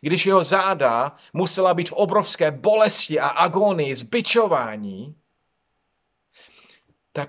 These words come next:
on zemřel na kříži, aby zničil skutky ďábla, aby zničil moc hříchu, aby zničil moc smrti, aby my jsme byli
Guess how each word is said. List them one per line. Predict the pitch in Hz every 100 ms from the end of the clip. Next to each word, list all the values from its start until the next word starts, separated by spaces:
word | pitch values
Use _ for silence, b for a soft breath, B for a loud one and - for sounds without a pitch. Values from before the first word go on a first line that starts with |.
| -
on | 208 233 220
zemřel | 190 214 170 185 175
na | 170
kříži, | - - 196 147 123 110 127 131 _ _ _ _ b b _ -
aby | 120 143 143 151 - _ _ _
zničil | 113 147 214 226 165 156
skutky | - - 202 - 151
ďábla, | 160 170 165 127
aby | 101 127
zničil | 135 185 233 - 160
moc | 156 190 127
hříchu, | 120 208 214 - 131
aby | 147 160
zničil | 151 160 214 220 - 135 117 B -
moc | 156 170
smrti, | - - 160 180 - 104
aby | 117 151
my | 175
jsme | 165 165
byli | 160 160